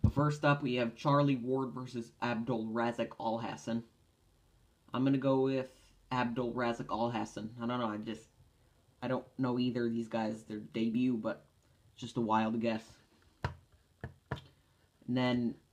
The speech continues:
Brett Johns will take on Kwan Ho Kwok. Uh, another wild guess, I'll just go with Kwan Ho Kwok. I mean, both guys making their debuts, and, uh, yeah,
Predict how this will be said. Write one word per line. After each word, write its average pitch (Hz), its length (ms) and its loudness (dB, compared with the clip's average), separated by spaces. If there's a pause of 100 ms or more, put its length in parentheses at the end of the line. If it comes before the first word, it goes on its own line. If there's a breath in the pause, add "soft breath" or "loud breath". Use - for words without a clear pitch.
(260)
Brett 127 360 0
Johns 127 460 0
will 123 80 -8
take 123 260 -6
on 113 260 -2 (500)
Kwan 123 340 0
Ho 120 400 -4
Kwok. 117 380 -4 (1300 soft breath)
Uh, 113 540 0 (800)
another 123 240 -2
wild 113 380 0
guess, 117 260 -4
I'll 113 60 -8
just 110 240 -10
go 117 140 -4
with 117 100 -10
Kwan 120 260 -4
Ho 110 260 -4
Kwok. 113 300 -2
I 113 40 -8
mean, 110 220 -4 (920 loud breath)
both 135 220 2
guys 127 260 0
making 123 300 0
their 117 100 0
debuts, 117 640 -2
and, 107 240 -4
uh, 104 140 -8 (840)
yeah, 123 240 0